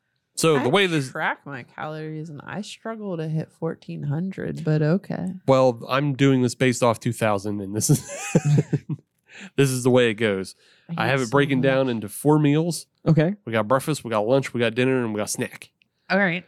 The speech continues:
Speaker 3: All right.
Speaker 1: And I've broken it, broken it out into different calorie groups. So
Speaker 4: Okay.
Speaker 1: it's like four hundred calories for breakfast.
Speaker 3: Okay.
Speaker 1: What
Speaker 2: Okay.
Speaker 1: I'm gonna
Speaker 4: That feels
Speaker 1: do,
Speaker 4: right.
Speaker 1: what I'm gonna do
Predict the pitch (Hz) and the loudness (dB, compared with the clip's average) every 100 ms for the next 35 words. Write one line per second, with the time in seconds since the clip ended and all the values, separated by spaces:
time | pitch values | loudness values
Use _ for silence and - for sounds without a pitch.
0 | - 202 196 247 - 110 107 107 127 131 | 2 4 4 2 -2 0 0 2 2 4
1 | 127 120 - 110 139 147 139 135 135 123 | 0 0 -4 0 2 2 2 2 0 -2
2 | 110 117 107 127 139 110 - 120 120 113 | -4 -8 -4 0 0 0 -2 0 0 -4
3 | 107 104 - - - _ _ - 113 104 | -6 -10 -10 -14 -14 _ _ -4 0 0
4 | 101 113 107 - 143 139 143 135 131 127 | 0 -2 -2 0 2 4 2 0 0 2
5 | 123 120 117 - 127 113 104 - - - | 2 0 -2 -2 0 2 0 -2 -14 -18
6 | - _ - 143 - 117 202 - _ _ | -18 _ 0 2 4 2 0 -6 _ _
7 | - 131 143 147 151 156 147 160 139 123 | 0 4 4 2 2 2 2 2 4 4
8 | 160 226 - _ - 120 139 156 170 156 | 0 -6 -16 _ 0 0 2 2 4 4
9 | 113 110 123 | 4 2 -2